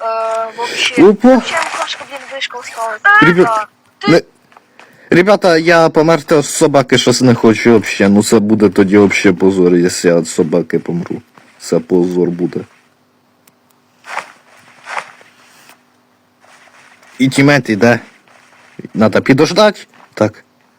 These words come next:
Speaker 2: Хтось, о, хтось визвав вертольот недавно.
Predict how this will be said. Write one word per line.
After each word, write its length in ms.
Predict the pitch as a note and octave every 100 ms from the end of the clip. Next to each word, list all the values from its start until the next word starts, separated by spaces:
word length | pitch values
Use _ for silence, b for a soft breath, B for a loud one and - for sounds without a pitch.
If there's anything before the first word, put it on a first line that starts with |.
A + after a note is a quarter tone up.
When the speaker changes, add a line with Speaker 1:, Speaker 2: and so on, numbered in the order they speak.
| _ _ _ _
Speaker 2:
Хтось, 320 | - C#3+ C3+ -
о, 140 | D#3
хтось 260 | - F3 E3+
визвав 300 | E3+ D3+ D3
вертольот 520 | C#3 - C#3 A#2+ F3 - - _ _ G#2
недавно. 540 | A2+ A#2 A2+ A#2